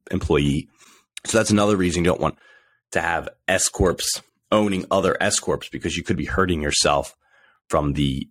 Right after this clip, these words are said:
withholdings that are the employer side. So this was a shorter episode, and I really was trying to distill this down in a,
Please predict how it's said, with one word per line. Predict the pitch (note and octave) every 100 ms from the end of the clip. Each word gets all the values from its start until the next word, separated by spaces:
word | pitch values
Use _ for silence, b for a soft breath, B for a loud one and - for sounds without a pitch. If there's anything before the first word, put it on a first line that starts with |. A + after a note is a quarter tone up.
| -
withholdings | E2 - - E2+ G2 A2+ B2 B2 - - - -
that | D#2+
are | D2+ - -
the | D#2
employer | D2 - F2+ F2+ - - D#2+ D#2
side. | - - A#1+ G1+ - - _ _ _ b b b b b
So | - - A2+ G#2+
this | F3+ G3
was | F#3+
a |
shorter | F3 - C#3 B2 G#2
episode, | F#2 G#2 - G#2 G2 G2 -
and | F2 F2 E2+ E2 D2 b b b b _
I | F#2+
really | C3+ C#3+ E3+ F3
was | D3+ C#3+
trying | D3 B2
to | A2
distill | G#2 - A2+
this | G#2+ -
down | G#2 G#2
in | G2+
a, | D#2+